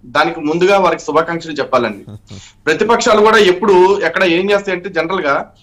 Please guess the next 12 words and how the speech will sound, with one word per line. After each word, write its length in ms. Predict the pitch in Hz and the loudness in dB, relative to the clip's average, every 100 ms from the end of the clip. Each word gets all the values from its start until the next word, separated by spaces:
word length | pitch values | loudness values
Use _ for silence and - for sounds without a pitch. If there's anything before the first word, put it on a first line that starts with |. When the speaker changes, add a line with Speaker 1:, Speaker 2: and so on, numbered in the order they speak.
| _ 139 | _ -6
Speaker 1:
విడివిడిగా 420 | 175 220 226 220 | -2 0 2 2
ఉన్నా 300 | 208 208 226 | 2 2 -2
కలిసి 380 | 220 175 180 202 | -2 -4 -4 -4
ఉన్నా 180 | 190 | -2
కూడా 320 | 180 165 190 311 | -2 -2 -2 -4
ప్రభుత్వాల 540 | 302 180 220 233 220 | -4 -8 -4 -2 -2
మీద, 160 | 214 220 | -2 -4
ప్రభుత్వ 400 | 233 196 202 202 | -4 -6 -4 -6
విధానాల 440 | 175 196 214 208 | 0 0 0 -2
మీద 100 | 196 | -4
పోరాటం 520 | 214 185 170 175 170 | -6 -4 -4 -4 -6
చేస్తాయి. 320 | 143 - 107 | -8 -8 -20